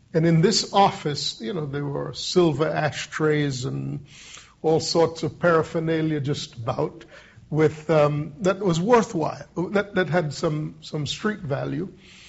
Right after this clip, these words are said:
And they're telling him, "Yeah, all this stuff is yours." And he's saying, "Yeah, it's mine." And he's stuffing it in his jacket and in his pockets. He's stealing from himself. Because in his mind, there is no concept of being an heir of anybody.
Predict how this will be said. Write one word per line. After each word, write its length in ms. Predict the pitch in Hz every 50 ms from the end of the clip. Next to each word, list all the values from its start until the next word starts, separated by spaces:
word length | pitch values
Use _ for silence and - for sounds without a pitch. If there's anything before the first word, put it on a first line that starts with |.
| - - - _ _ -
And 100 | 185 175
they're 100 | 233 247
telling 300 | 240 214 196 180 165 156
him, 340 | 127 156 156 170 160 160 - -
"Yeah, 180 | 208 226 240 226
all 220 | 202 196 233 240
this 160 | 220 226 214
stuff 320 | - - - 202 - - -
is 160 | 156 117 139
yours." 300 | 214 233 185 156 135 135
And 120 | 147 139
he's 200 | 170 196 185 -
saying, 280 | - 170 156 147 139 160
"Yeah, 160 | 190 226 247
it's 200 | 226 180 - -
mine." 340 | 214 233 262 311 381 381 254 - - - - - -
And 120 | - 175
he's 260 | - 202 180 - - -
stuffing 440 | - 233 220 220 220 233 220 208
it 200 | 202 190 196 185
in 80 | 180 165
his 180 | 156 143 117 104
jacket 500 | 95 165 170 175 170 175 - 180 185 -
and 120 | 156 151
in 100 | 151 147
his 160 | 143 127 -
pockets. 560 | - - 175 165 - - - 175 165 - - - - - - - -
He's 180 | - 220 - -
stealing 440 | - - 247 247 240 233 233 226 190
from 220 | - 226 226 214
himself. 720 | 220 214 214 214 - 254 - - - 139 - - - - _ _ - - - - - - - - - - - - - _ _ - - - - _ -
Because 400 | 170 160 180 - 202 190 165 147
in 120 | 156 147
his 280 | 156 247 294 233 196 -
mind, 520 | 185 160 147 151 151 147 160 175 170 160 -
there 180 | 202 175 175 170
is 140 | 151 139 175
no 140 | 202 202
concept 640 | 202 - 196 175 160 165 - - 160 160 160 - - 165
of 160 | 135 123 131
being 260 | 135 151 156 156 165
an 120 | 160 170
heir 420 | - 226 190 190 170 131 113 - - _ _ _ _ -
of 120 | 165 143
anybody. 480 | 165 175 196 190 139 117 - 120 -